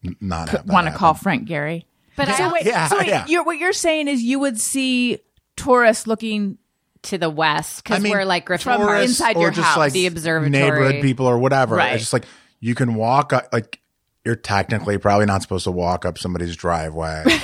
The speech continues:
Speaker 1: And, like,
Speaker 2: Probably
Speaker 1: and, like,
Speaker 2: not.
Speaker 1: and clearly be able to see into their house,
Speaker 2: Yes.
Speaker 1: look over the roof of the house
Speaker 2: Mm-hmm.
Speaker 1: and see the beautiful view of L A.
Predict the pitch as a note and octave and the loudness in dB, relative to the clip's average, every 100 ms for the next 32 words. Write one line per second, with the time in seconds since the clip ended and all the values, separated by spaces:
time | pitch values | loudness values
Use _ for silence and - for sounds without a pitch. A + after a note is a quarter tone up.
0 | E5 F5+ - - - G3+ E3 G3 - - | -4 -4 -4 -2 0 0 0 -4 -4 -2
1 | - A#3 A#2+ E3 E3+ G#3+ _ A#2 B2 A2+ | 0 2 2 0 -4 -6 _ 0 2 2
2 | E3 C3+ C#3 C3 C3+ - C3+ C#3 C3+ B2+ | 2 2 0 -2 -2 -4 -2 0 2 0
3 | A#2 A2 _ G2+ A2 A2 G#2+ G#2 G#2 A2+ | -2 -6 _ -8 -4 -2 -2 -2 -4 -4
4 | G#2 G#2 G2+ G2+ F2+ G2 G2 F#2+ - F3+ | -2 -2 -2 -2 0 0 0 -4 -2 2
5 | D#3+ A#2 - E3 F3+ A2 A2+ G#2 G#2 G2+ | 2 2 -2 -4 -2 0 0 0 0 0
6 | G#2 - - G#2+ G2+ F#2+ G#2+ G#2+ G#2+ F#2 | -2 -12 -6 0 0 2 2 2 2 -2
7 | F2 G2 F2+ F2 - F#3+ G3+ F3+ D3+ C#3 | 0 2 2 0 0 4 6 6 2 -2
8 | D3+ - G#2 - A2 F#2+ G2+ G2+ G2 F2+ | -8 -4 -4 -2 -2 -2 -2 -2 -4 -4
9 | F#2+ F#2 A#2 F#3 F#3 | -2 0 2 2 2